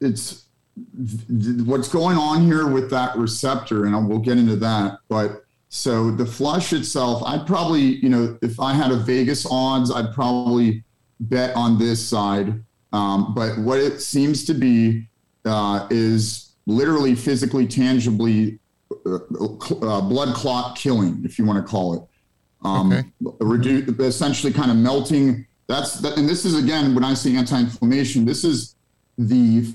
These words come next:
Speaker 1: kind of first layer, the, uh, surface level, the, the preliminary anti-inflammatory actions, uh, and, and outputs of, of nicotinic acid,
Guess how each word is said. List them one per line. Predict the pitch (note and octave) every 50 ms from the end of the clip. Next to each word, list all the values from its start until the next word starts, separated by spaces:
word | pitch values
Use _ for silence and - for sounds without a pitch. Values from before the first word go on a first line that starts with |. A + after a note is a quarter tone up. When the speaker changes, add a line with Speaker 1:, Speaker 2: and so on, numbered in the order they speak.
| - _ _
Speaker 1:
kind | - C#3+ B2+ A#2+ A#2+
of | A2 G#2 - - - -
first | - - - E3 E3 D#3+ C#3+ - - -
layer, | B2+ B2+ C3+ C3+ C3+ B2 G#2+ F2+ - - G#2+ A2+ G#2
the, | G#2+ A2+ A#2 A2+ A2+ A2+ A2 A2+ A2 A2 - - -
uh, | A2+ G#2+ G2+ G2+ G#2+
surface | - - - E3+ E3 - - C3 - - - - - _
level, | - A#2 A#2 A2 G#2 F#2+ G2+ F#2+ F#2 F#2
the, | G#2 A#2+ A#2+ A#2 A#2+
the | A2+ G#2 G#2 A2+ G#2+ G#2 G#2 G2+ - - - - - F#2+ G2+ A#2+ A2+
preliminary | - D3+ C#3+ C#3+ D3+ D3+ D3 D3 C3 B2 A2+ A2 G#2 G#2 A2 -
anti-inflammatory | A#2 A#2+ A#2+ A#2 B2+ B2+ A#2 A2+ A2+ - C3 A#2+ A2+ A2 A2+ - B2 A2 G#2+ G#2+ G#2+ G#2 G#2+ - _ _ _ _ _ _ _ -
actions, | B2+ C3+ C3+ C3 B2+ - - B2 G2 - - - - - - - _ _ _ -
uh, | G#2 G2+ G2+ G2 - -
and, | A2 G#2+ G#2+ G#2+ A2+
and | A2+ G#2+ G#2+ A2
outputs | A2+ A2+ A#2+ B2 - - - A#2 G2+ E2 - - - - - - - -
of, | G#2+ G2+ G2+ G2 G2 F#2+ F2+ - - _ _ _ -
of | G#2 G2+ G2 G2+ G#2 - -
nicotinic | A#2+ B2+ A#2+ A#2+ A2+ - C3 B2+ A#2 A#2
acid, | B2+ A#2 A#2 A#2 A2+ A2+ - A#2+ G#2+ G#2 G2 - -